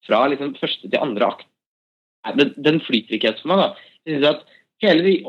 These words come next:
de opptreningssekvensene som, synes jeg jo, som jeg sa i stad, er veldig artige. Eh,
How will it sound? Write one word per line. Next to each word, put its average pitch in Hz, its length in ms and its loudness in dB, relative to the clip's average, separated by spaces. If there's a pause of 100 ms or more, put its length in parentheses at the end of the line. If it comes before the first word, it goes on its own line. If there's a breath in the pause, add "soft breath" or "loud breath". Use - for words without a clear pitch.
(100)
de 175 160 4
opptreningssekvensene 127 1000 0
som, 185 160 2
synes 147 220 -4
jeg 123 100 6
jo, 135 140 4 (160)
som 147 180 -2
jeg 151 80 0
sa 131 120 4
i - 80 2
stad, 147 160 4
er 131 200 2
veldig 147 200 2
artige. 185 320 0 (520)
Eh, 165 440 2